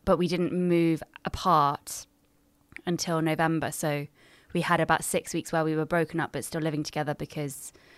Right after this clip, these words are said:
various reasons. And, uh, it was really hard with Margot. But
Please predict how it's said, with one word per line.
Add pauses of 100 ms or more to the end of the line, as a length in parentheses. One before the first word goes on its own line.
(440)
various
reasons. (920)
And,
uh, (440)
it
was
really
hard
with
Margot. (240)
But